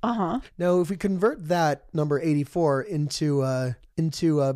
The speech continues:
Speaker 2: hereditary base three notation, and then we keep doing that, base three, base four, base five, base six.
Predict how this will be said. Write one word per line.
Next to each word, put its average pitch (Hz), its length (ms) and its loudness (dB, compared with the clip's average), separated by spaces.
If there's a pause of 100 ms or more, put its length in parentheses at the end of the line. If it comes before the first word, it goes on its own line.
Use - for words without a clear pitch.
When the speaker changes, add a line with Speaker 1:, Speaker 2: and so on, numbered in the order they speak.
Speaker 2:
hereditary 160 520 0
base 139 340 -2
three 269 260 -2
notation, 135 720 -2 (260)
and 175 120 0
then 170 220 0
we 175 80 -2
keep 202 180 -8
doing 175 220 2
that, 131 140 -2
base 139 200 -2
three, 175 240 0
base 135 240 -4
four, 160 240 0
base 131 240 -6
five, 147 340 -2
base 131 220 -6
six. - 640 -2